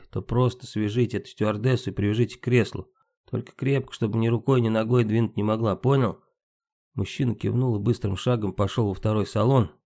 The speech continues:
на ходу осматривая оба пистолета, которые вручил ему Настин папа. «Так, Настюша, беги к пассажирам, скажи, что бандиты обезврежены, и чтобы стюардессы сообщили командиру самолета, поняла? А я пока этих двоих крепко свяжу». «Хорошо, папа»,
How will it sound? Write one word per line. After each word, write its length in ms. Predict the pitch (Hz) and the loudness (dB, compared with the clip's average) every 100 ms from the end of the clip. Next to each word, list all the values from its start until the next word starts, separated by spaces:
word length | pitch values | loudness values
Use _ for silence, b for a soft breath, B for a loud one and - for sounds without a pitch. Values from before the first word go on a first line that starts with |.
| _ | _
на 100 | 95 | -8
ходу 280 | - 104 117 | -4 -2 0
осматривая 520 | 101 110 110 104 98 | 0 0 0 0 0
оба 200 | 98 92 | 0 -2
пистолета, 540 | - - 104 107 110 - | -4 -2 0 2 0 -2
которые 340 | 95 98 98 | -4 -2 -2
вручил 320 | 101 95 107 | -2 -2 -2
ему 100 | 98 | 0
Настин 380 | 98 95 - 95 | 0 0 -2 -4
папа. 360 | - 92 - - _ _ _ _ _ _ _ _ _ _ _ | 0 0 -2 -14 _ _ _ _ _ _ _ _ _ _ _
«Так, 240 | 113 104 - | -4 -4 -2
Настюша, 520 | 98 - 123 - 90 | -6 0 0 0 -8
беги 300 | 92 104 117 | -6 -2 -2
к 100 | - | -2
пассажирам, 560 | 113 - 107 123 123 98 | -4 0 0 0 0 -2
скажи, 340 | - 104 120 | -2 -2 0
что 180 | 117 110 | 0 0
бандиты 460 | 101 110 113 123 113 | 0 0 0 0 0
обезврежены, 720 | 107 113 123 123 92 82 - _ _ _ _ - | 2 0 2 2 2 -4 -8 _ _ _ _ -20
и 40 | |
чтобы 280 | - 117 104 | -2 0 0
стюардессы 640 | - 110 104 123 127 - | 0 0 2 0 0 -4
сообщили 440 | - 107 101 127 117 | -2 -2 0 -2 -2
командиру 500 | - 110 110 123 107 | 0 2 4 4 2
самолета, 480 | - 110 123 117 - | 2 2 4 2 0
поняла? 500 | 98 110 135 123 - _ _ _ | 0 2 4 2 -4 _ _ _
А 120 | - | -6
я 200 | 104 117 | -2 -2
пока 280 | - 107 - | -2 -2 -2
этих 200 | 107 107 | -2 -4
двоих 300 | 104 113 107 | 0 0 0
крепко 300 | - 101 - | 2 0 0
свяжу». 440 | - 104 95 85 - _ _ _ _ _ | -4 -2 0 -4 -8 _ _ _ _ _
«Хорошо, 520 | - 156 185 - 202 | -4 0 0 2 0
папа», 440 | - 208 - 98 | 2 0 0 -8